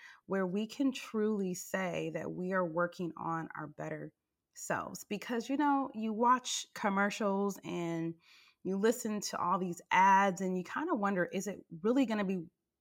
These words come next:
worthwhile for me?" Um, this workout plan, this diet, may-, maybe I have a hormonal imbalance and,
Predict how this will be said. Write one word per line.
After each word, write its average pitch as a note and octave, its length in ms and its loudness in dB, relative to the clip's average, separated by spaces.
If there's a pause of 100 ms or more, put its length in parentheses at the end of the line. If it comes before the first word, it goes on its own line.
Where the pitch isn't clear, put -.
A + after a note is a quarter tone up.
(300)
worthwhile F#3+ 640 2
for F3 160 -8
me?" G3 340 0 (480)
Um, E3+ 320 2
this G3 200 -4
workout G3 540 2
plan, G3 320 -6
this E3+ 160 -6
diet, F#3 460 2
may-, F#3 360 -2
maybe G3+ 240 2
I - 40 4
have A3+ 200 2
a F#3 80 2
hormonal F#3 540 0
imbalance E3 520 -2
and, D#3+ 160 -4